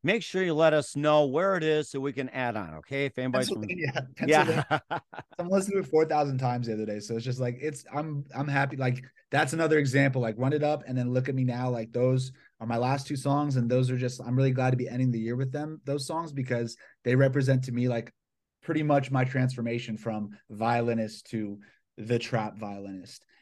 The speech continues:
Speaker 2: And it's kind of like a, it's, it's a pretty clear image of the vision and the brand and the music I'm trying to make that I'm really proud of, and I feel like is very unique.
Speaker 1: Mm-hmm.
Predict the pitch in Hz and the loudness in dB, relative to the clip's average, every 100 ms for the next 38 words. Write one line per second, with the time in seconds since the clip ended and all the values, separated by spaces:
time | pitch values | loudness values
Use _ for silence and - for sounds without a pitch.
0 | _ - 107 107 - 117 110 110 110 104 | _ -8 -6 -6 -4 -2 -2 -4 -6 -8
1 | 104 104 - - 123 123 151 131 127 131 | -14 -14 -16 -14 -12 -6 -4 -2 0 0
2 | 131 127 117 113 104 101 110 107 107 101 | 2 0 0 -2 -6 -4 -4 -2 -4 -6
3 | - - 104 107 101 113 113 107 104 104 | -8 -16 -8 -6 -4 -2 0 0 -2 -4
4 | - _ _ 110 107 113 120 110 107 104 | -10 _ _ -2 0 2 2 2 -2 -6
5 | 113 104 104 101 95 - _ - - 113 | -4 -2 -2 -2 -6 -14 _ -20 -8 -2
6 | 110 113 117 113 117 107 104 104 101 107 | 0 2 2 2 0 0 -2 -4 -4 -4
7 | 101 98 107 101 98 95 92 - _ _ | -6 -6 -4 -2 -2 -6 -8 -14 _ _
8 | _ 151 165 170 | _ 0 4 4